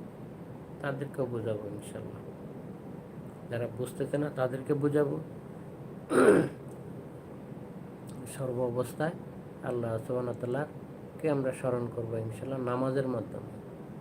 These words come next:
বেশি বেশি নামাজ পড়ব, ফরজ নামাজগুলি আমরা আদায় করব, সুন্নত ওয়াজিব নামাজগুলো আমরা তালাশ করে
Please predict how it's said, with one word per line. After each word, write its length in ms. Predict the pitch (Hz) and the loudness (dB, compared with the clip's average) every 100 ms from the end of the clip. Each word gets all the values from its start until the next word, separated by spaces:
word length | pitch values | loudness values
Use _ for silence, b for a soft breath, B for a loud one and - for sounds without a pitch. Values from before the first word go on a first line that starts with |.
| - - - - - 117 | -10 -12 -10 -10 -8 -4
বেশি 260 | 113 - 120 | -4 -2 -2
বেশি 340 | 123 139 170 - - - - - - - - - 123 | 0 0 -2 -4 -10 -10 -10 -10 -10 -10 -10 -8 -4
নামাজ 260 | 117 120 113 - | -2 0 -2 -4
পড়ব, 300 | 120 113 110 - - - - | -2 -2 -4 -8 -10 -10 -4
ফরজ 240 | 123 123 123 - | 2 2 2 -2
নামাজগুলি 640 | 117 117 117 - 127 151 180 - - - - | -2 0 -2 -2 2 4 2 -4 -10 -10 -10
আমরা 260 | 120 120 117 | -6 0 2
আদায় 220 | 117 123 123 | 4 2 4
করব, 280 | 135 147 180 - - - - - - - - - - - | 2 4 0 -4 -12 -12 -12 -12 -10 -12 -10 -10 -6 0
সুন্নত 420 | 123 120 120 127 | 2 2 0 0
ওয়াজিব 460 | 117 117 113 127 127 | 0 0 0 0 -2
নামাজগুলো 640 | 123 117 120 120 127 143 147 | -2 0 0 0 0 2 4
আমরা 220 | 151 180 214 - - - - - - 156 | 2 -2 -4 -10 -10 -10 -10 -10 -10 -6
তালাশ 280 | 120 120 117 - | -4 -2 -4 -4
করে 180 | 127 131 | 0 0